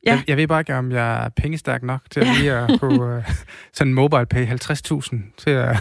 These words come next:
Speaker 2: <laughs> deltage i nogle af de her projekter.
Speaker 1: Ej, det er selvfølgelig rigtigt, men, men p-, på en eller anden måde kan jeg godt lide det her med, at man bruger kræfterne, som man har, de ressourcer, man har, selvom,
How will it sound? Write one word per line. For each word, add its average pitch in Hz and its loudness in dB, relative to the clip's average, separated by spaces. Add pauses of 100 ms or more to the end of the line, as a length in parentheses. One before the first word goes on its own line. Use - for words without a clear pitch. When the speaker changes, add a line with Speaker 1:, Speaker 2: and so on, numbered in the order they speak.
Speaker 2:
<laughs> 151 0
deltage 160 -2
i - 0
nogle 147 0
af 127 -2
de 143 -2
her 151 -2
projekter. 143 -4 (180)
Speaker 1:
Ej, 156 2
det 165 -2
er 180 4
selvfølgelig 220 2
rigtigt, 214 0
men, 185 2
men 185 0 (100)
p-, - -4
på 262 -2
en 254 -2
eller 254 0
anden 254 2
måde 233 2
kan 226 -2
jeg 196 0
godt 208 -4
lide 233 2
det 214 2
her 208 2
med, 196 4
at 196 2
man 170 0
bruger 214 2
kræfterne, 190 -2
som 180 -2
man 175 -2
har, 190 0
de 196 0
ressourcer, 202 0
man 170 2
har, 180 2
selvom, 175 0